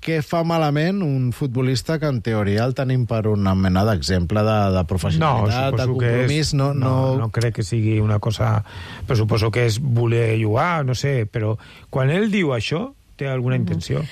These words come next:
Speaker 3: El Campos ja va explicar, recordareu, on el Barça ha reservat, que ja des del derbi i també la Supercopa, Rafinha ha estat jugant tocat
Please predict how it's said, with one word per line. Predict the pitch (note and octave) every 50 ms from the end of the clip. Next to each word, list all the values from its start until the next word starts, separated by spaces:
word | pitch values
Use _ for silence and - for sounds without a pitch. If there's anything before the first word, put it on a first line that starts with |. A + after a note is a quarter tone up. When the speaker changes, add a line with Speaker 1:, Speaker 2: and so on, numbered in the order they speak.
| - - - - -
Speaker 3:
El | - E3+ E3+ E3 D#3+ D#3+ D#3+ D#3 D#3
Campos | - F#3+ F#3 F#3 D#3+ G#3+ G#3
ja | G3 A3
va | G3 F#3+
explicar, | - - - F#3 D3+ F#3 F#3+ F#3+
recordareu, | F#3 E3+ - F3 D3+ E3 D3+ D3+ E3+ F#3
on | F#3+ F3
el | E3+ D#3 D#3
Barça | D3+ D#3+ D#3+ - F#3
ha | F3
reservat, | D#3+ F3+ E3+ F#3 F#3 F#3+ A3 C4 - -
que | - G3+ F#3+ G#3+ A#3+ - _ - - - - - - F#3
ja | D#3+ G#3 G3
des | G3 G3+ F#3 D3+
del | F3+ E3+ E3 E3
derbi | E3 G3+ G#3+ G#3+ F#3 E3 E3 D3+
i | D#3 -
també | - D3 D#3 F#3
la | F#3+ G3
Supercopa, | - B3 G#3+ A3+ G3+ E3 - F#3+ F3+ F3+ B3+ C#4
Rafinha | B3 F#3 D3 - E3+ E3+ F#3 A3
ha | A3+
estat | - - F3+ E3+
jugant | E3 F3+ D#3 F3 G3+ G#3
tocat | B3+ A#3 D#3 F3 A3 B3 -